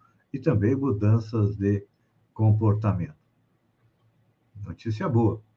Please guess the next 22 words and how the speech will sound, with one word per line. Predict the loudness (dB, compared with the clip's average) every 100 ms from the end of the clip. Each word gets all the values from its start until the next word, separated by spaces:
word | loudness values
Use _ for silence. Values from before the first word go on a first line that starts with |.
| _ _ _ _ _ _ _ _ _ _ _ _ _ _ _ -20
Está | -10 -6 0
lá | 2 2 2
no | 0 0
blog | 2 2 2 2
do | 0
Feijão. | 0 -4 -4 -6 -8 -16 _ _ _ _ _ _
Está | -2
autorizada | 0 0 0 2 4 2 0
a |
aplicação | -2 -2 -2 -2 -2
da | 0
segunda | -2 -2 -2 -2
dose | 0 0 0
do | 0
reforço | 0 -2 -2 -2 -2 -2
nos | -2 -2 -2
idosos | 0 2 0 -2 -2
de | 0
oitenta | 2 2 2 0 0
anos | -2 -2
ou | -2
mais | 0 0 -2